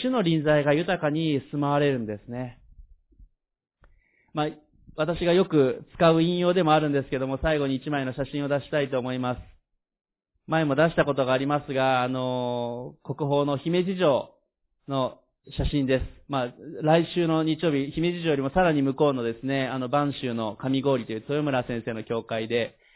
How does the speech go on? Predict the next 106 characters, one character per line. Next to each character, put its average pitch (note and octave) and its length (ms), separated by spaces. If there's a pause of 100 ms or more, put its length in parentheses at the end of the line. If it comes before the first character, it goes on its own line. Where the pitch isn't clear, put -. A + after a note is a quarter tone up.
(400)
え A2+ 280
ー、 - 20
日 B2 140
曜 C3 80
日 A#2 60
の A#2 60
メ B2+ 100
ッ B2 100
セ B2 80
ー G#2+ 60
ジ G#2+ 100
と A2 100
ま A2 140
た、 A#2+ 500
あ A2 80
の、 G#2+ 320
午 B2 140
後 A2+ 120
に G#2+ 180
ジ A#2+ 80
ェ A#2+ 60
イ A#2 140
シ B2+ 80
ー - 20
の A2 140
正 B2 140
会 A#2+ 160
の A#2+ 100
方 A#2+ 140
で A2 60
私 A2+ 260
ご A#2 100
奉 A#2+ 160
仕 - 80
に A2+ 80
行 A2+ 80
き B2 60
ま B2 160
す A#2 80
の A2 100
で、 A2 80
多 B2 120
分 A2+ 140
こ A#2 120
の A2+ 100
姫 C3+ 240
路 C3 80
の C#3 100
横 C#3 260
を C3+ 60
通 E3+ 220
っ - 40
て A#2+ 120
で A#2+ 140
す C3 60
ね、 C3+ 260 (420)
え A#2 340
ー、 - 40
今 C3 160
度 A2+ 240
行 A#2+ 120
き C3 60
ま B2+ 140
す - 80
の A#2 80
で、 A2+ 80
土 A#2 140
曜 A#2 120
日、 A2+ 80
日 A2 220
曜 A2+ 100
日 G#2+ 80
に G#2+ 60
で G#2 160
す - 40
ね、 B2+ 300
姫 B2+ 220
路 A#2 60
城 B2 120
が A2+ 80
見 C#3 140
え F3 80
る D#3 100
ん C3 40
じ C3+ 60
ゃ C3+ 40
な C3 80
い B2+ 80
か A#2 100
と。 - 220
あ C3+ 60
の、 C3 100
高 F#3+ 180
速 F#3+ 160
と F3+ 120
か C3+ 80
ね、 C#3+ 260 (100)
か D3+ 80
ら C3+ 40
見 D3+ 120
え F3+ 60
る C#3+ 100
ん B2+ 40
で C3 120
す - 60
ね。 D3+ 340